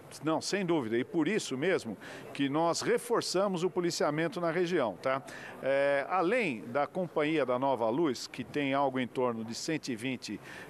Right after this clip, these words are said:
é, é, policiais militares atuando ali no território que compreende a, a Cracolândia, nós estamos agora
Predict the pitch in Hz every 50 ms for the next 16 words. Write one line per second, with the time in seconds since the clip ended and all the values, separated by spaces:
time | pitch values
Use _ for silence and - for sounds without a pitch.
0 | - - 117 120 117 113 113 113 113 - - 120 117 110 - - 135 131 135 135
1 | - - - 135 131 131 120 104 110 123 117 113 110 - - 143 139 135 117 110
2 | 104 120 117 - - 131 127 131 127 120 117 113 117 127 127 120 120 117 - -
3 | 139 123 117 110 - - 135 135 127 107 98 92 - - - - - - - -
4 | - - 135 127 - 165 165 143 - 143 127 135 147 151 143 123 110 120 120 113
5 | 113 110 104 - 107 110 - - 127 123 110 - 120 117 131 175 180 151 120 127
6 | 123 143 139 131 - - - - - - 185 185 175 151 151 135 120 139 175 185
7 | 147 113